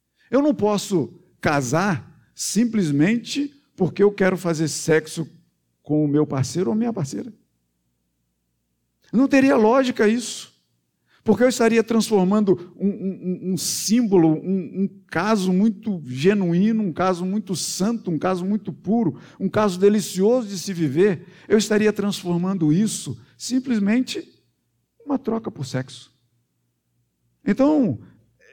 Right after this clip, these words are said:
eu não, eu não tô me aguentando, então eu vou casar. Só que a gente se esquece, eu falei, que esses preceitos aqui, eles não são soltos por aí.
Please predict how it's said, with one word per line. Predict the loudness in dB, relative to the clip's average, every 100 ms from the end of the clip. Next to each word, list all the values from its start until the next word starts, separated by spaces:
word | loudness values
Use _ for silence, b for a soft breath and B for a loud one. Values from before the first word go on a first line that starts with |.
| -2
eu | 0
não, | 2 0 -2
eu | 4 4
não | 4
tô | 2
me | 2
aguentando, | 2 2 2 2 2 -2 -4
então | -2 -2
eu | -2
vou | -2
casar. | -2 -2 -2 -4 -12 _ _ _ _ b b b
Só | -8
que | -4
a | -2
gente | -2 -6
se | -10 -10
esquece, | -10 -4 -2 -2 -4
eu | -6
falei, | -4 0 0 0 B B B
que | -6 -2 0
esses | 4 2 2 -4
preceitos | 0 0 0 -4 -2
aqui, | -6 -2 -2 B B
eles | 4 4
não | 2 2
são | 2 0
soltos | 0 2 4 4 0 -4
por | 2 4
aí. | 4 2